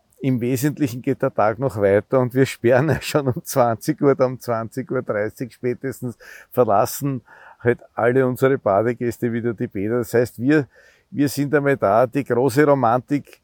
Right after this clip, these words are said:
spät am Abend können wir nicht bieten, weil wir da geschlossen haben, <laughs> nüchtern formuliert. Und da fängt das Leben woanders erst an, ja. Aber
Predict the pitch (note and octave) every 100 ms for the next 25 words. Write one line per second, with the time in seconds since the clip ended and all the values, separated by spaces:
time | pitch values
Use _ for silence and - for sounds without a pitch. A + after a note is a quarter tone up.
0 | _ - - B2 C3 D3 A#2 A#2 C#3 -
1 | B2+ C#3 B2+ C3 C3 C3+ - - B2+ -
2 | C#3+ A#2+ A#2+ B2 B2 A#2+ A2+ A2+ A2+ A2
3 | - B2+ G#2 A2 A2+ B2+ C3+ C3+ D3 C3+
4 | A#2+ C3+ C3 B2+ A#2+ D3 - - - -
5 | B2 A#2+ C3+ C3 B2 C#3 A#2 A#2 A#2 B2
6 | G#2+ G2+ A2 G2+ F#2+ F2+ - D#2 D2+ F2+
7 | E2+ G#2+ G#2+ _ _ - A2+ B2+ A2+